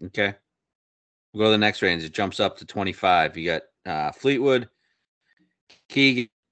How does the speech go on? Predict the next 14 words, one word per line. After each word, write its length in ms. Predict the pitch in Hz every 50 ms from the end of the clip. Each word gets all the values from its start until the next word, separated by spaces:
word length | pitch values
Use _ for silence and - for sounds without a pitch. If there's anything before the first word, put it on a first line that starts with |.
| _ _ _ _ _ _ _ _ _ _ _ _ _
Rose, 680 | - 104 110 120 127 131 127 127 123 113 - - - - _ _ _ _ _
all 160 | - 101 110 110
at 60 | 104
twenty-five, 600 | - 113 113 110 - 113 110 110 107 107 98 - _ _
Hadwin, 400 | - 117 117 120 120 113 113 110
twenty-eight. 520 | 107 - 113 110 107 104 98 95 87 - _ _ _ _ _ _ _ _ _ _ _ _ _ -
Those 200 | 98 101 104 -
four 460 | - - 113 101 98 90 85 85 76
are 120 | - - - -
the 220 | 80 82 87 85 85
only 440 | 87 92 92 90 87 87 87 - - _ _ _ _ _ _ _ _ _ _
four 200 | - 90 87 80
below 680 | 92 85 82 82 82 82 80 82 80 80 78 73 71 - _ -
thirty. 320 | 78 73 65 64 62 _